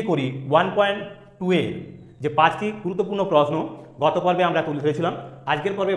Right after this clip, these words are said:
বাকি পাঁচটি প্রশ্নের সমাধান করব। এই পূর্ব পাঠের পুরনো আলোচনা, অর্থাৎ পর্ব দুই থেকে,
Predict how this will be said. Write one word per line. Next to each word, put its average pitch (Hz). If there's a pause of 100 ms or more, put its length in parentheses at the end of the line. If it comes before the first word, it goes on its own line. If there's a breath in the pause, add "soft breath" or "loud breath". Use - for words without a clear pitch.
বাকি 131
পাঁচটি 135
প্রশ্নের 131
সমাধান 117
করব। - (600 soft breath)
এই 160 (140)
পূর্ব 190 (120)
পাঠের 196
পুরনো 165
আলোচনা, 135 (400)
অর্থাৎ 175 (420)
পর্ব 147 (520)
দুই 160
থেকে, -